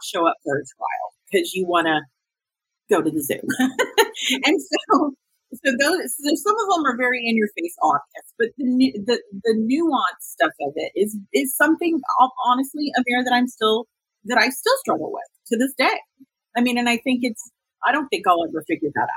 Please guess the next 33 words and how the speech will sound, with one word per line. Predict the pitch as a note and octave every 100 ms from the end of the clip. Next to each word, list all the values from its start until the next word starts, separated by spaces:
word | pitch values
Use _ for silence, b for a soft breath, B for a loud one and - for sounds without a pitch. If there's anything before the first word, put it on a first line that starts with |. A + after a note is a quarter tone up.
| -
out. | B3 - _
I, | A#3+
maybe | B3 G#3+ B3 E4+
I | D#3
will. | D#3+ D3+ D#3+ - - - B3+
I | C4
know | C4 D#4
that | D4
I | B3+ A3+ G#3+
will | G3+ G3 F#3 _ _ _ _ _ _ _ _
evolve. | G#3+ F3 F#3 - - _ _ _ _ -
That's | A3 A3+ B3+
a | G#3
for | F3
sure. | - - - - _ _ _ _ _ -
But | G#3 A#3+ -
will | A#3 A#3+ A#3 -
I | G3+
a | G#3+
hundred | G#3+ G3+ G3+ G#3
percent | G3+ G3 - F#3 F#3+ F#3+ -
be | F#3 F#3
able | F3+ -
to | G3+
eradicate | F3 D#3+ E3 F3 - F3 F3 -
these, | - F3 - - _
these | F4 F4+ - -
feelings? | F#3 F#3 G3 G#3 - _
Maybe | D4 F#4+ G4+ F4
if | E4+
we | D4+ C4
do | B3+
enough | A#3+ A#3+